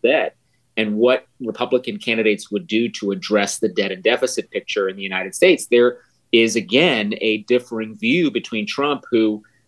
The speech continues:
famously, uh, you know, thought that debt was king, uh, in his personal and professional life, contrasting that, of course, with the more traditional Republican view articulated by Nikki Haley and others that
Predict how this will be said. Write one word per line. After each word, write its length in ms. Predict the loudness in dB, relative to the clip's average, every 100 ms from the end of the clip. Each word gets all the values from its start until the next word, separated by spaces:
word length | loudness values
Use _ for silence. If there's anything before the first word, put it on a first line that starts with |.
| -2
famously, 840 | 0 0 -2 -4 -4 -4 -4 -6
uh, 200 | -6 -6 -6
you 120 | -4
know, 140 | -4 -4 -2
thought 300 | 2 2 2
that 260 | 2 2 0
debt 240 | 0 2
was 160 | -2 -4
king, 540 | -4 -2 0 -2 -10 -14 _ _ _ _
uh, 400 | 0 2 2 0 -4
in 100 | -6
his 160 | -6 -6
personal 580 | 0 0 0 -2 0 0
and 140 | -2
professional 500 | -4 -4 -4 -4 -4
life, 300 | -6 -8 -12 _ _ _ _ -16
contrasting 760 | -4 0 0 2 0 -2 -6 -6
that, 140 | -6
of 120 | -6
course, 400 | 2 4 4 2
with 240 | 2 2 2
the 60 |
more 160 | 0 0
traditional 440 | -2 -2 0 0
Republican 460 | -2 -2 -2 -2 -2
view 180 | 0 2
articulated 640 | 0 -4 -4 -2 -2 -4
by 120 | -8
Nikki 260 | -8 -8 -2
Haley 280 | 0 0 0
and 80 | 0
others 340 | 0 0 2
that 220 | 2 2